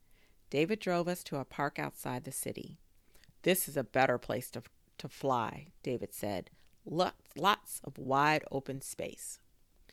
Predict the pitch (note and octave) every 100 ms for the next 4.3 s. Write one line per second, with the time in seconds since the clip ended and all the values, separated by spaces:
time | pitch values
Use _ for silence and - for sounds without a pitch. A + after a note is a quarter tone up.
0 | - - _ - D#3+ F3 G#3 F#3 D3+ D#3+
1 | - - C3 C#3 E3+ - D#3 D#3+ F3 F3
2 | C#3+ C#3+ - F3 - C3 A#2+ A#2 A#2+ -
3 | C#3 B2+ - C#3 C#3+ - C#3+ C#3 C3 B2
4 | A#2 - -